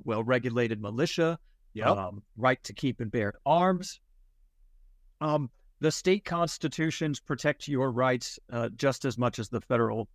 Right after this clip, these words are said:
Speaker 1: uh, constitution does. And so if we, we could educate the masses, right? We, there was eighty-one million plus who voted for Trump. To me, that's eighty-one million people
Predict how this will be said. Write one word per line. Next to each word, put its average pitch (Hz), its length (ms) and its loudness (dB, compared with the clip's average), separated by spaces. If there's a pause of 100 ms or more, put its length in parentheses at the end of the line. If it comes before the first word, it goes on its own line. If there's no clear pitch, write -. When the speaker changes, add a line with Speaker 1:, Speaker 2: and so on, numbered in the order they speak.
Speaker 1:
uh, 104 220 -6
constitution 110 640 -4
does. 107 240 -2
And 113 100 -10
so 131 200 0
if 123 120 -8
we, 151 240 2 (460)
we 175 200 2
could 156 300 2 (500)
educate 135 640 0 (200)
the 127 80 -4
masses, 127 500 0
right? 135 280 0
We, 156 260 -2
there 156 100 4
was 160 160 0 (100)
eighty-one 156 640 2
million 151 380 0
plus 160 360 2
who 131 120 -6
voted 156 300 0
for 147 120 -4
Trump. 156 300 -2 (560)
To 160 100 0
me, 196 360 2 (240)
that's 180 260 4 (100)
eighty-one 165 560 2
million 156 360 0
people 131 480 0